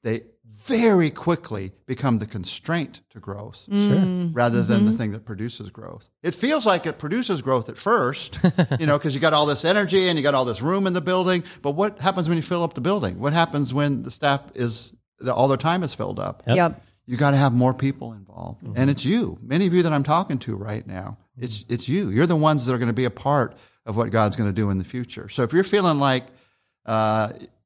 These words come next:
Speaker 1: you're in this season of retirement, refirement, redeployment,
Speaker 2: <laughs>
Speaker 1: repurposing, I'm talking to you, but I'm also talking to many of you who are younger,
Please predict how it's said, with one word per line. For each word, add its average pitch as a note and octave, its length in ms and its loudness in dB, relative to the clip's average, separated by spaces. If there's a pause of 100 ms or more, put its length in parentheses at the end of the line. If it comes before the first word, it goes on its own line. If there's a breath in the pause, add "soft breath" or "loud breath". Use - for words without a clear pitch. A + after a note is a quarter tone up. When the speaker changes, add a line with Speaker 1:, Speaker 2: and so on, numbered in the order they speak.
(120)
Speaker 1:
you're C#3 160 0
in C#3 120 4
this A#2+ 160 2
season C3+ 460 2
of A2 240 -2 (320)
retirement, B2 640 0
refirement, A#2 600 -2
redeployment, B2 760 2
Speaker 2:
<laughs> - 20 -2
Speaker 1:
repurposing, A2+ 840 -2 (540 soft breath)
I'm A#2+ 120 -2
talking C3 360 0
to G#2+ 80 0
you, C#3 140 2
but B2 140 2
I'm C3+ 120 4
also A3+ 260 -2
talking B2+ 400 0
to A2+ 60 0
many A2+ 340 2
of G#2 160 -2
you G#2+ 160 2
who A2+ 140 0
are G2+ 80 0
younger, A#2+ 520 -2